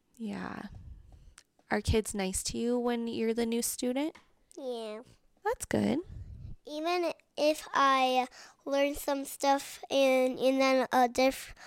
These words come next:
Speaker 2: a other new person comes in, I'll help them.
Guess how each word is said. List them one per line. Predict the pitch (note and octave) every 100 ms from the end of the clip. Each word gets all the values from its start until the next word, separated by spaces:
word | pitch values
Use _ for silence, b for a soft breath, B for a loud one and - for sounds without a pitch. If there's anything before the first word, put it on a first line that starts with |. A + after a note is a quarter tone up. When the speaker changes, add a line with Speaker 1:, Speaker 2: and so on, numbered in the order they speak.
| B B B _
Speaker 2:
a | B3 B3 -
other | B3 B3 C4+ D4+ D#4 D#4 D#4+ - B B B B B B _
new | D4+ D#4 D#4
person | D4 E4 D#4 D#4+ D#4+ D#4
comes | - D4 D4
in, | D#4 D4
I'll | C4+ B3+ C4+ D4
help | D4 C4+ C#4 -
them. | C#4 C4+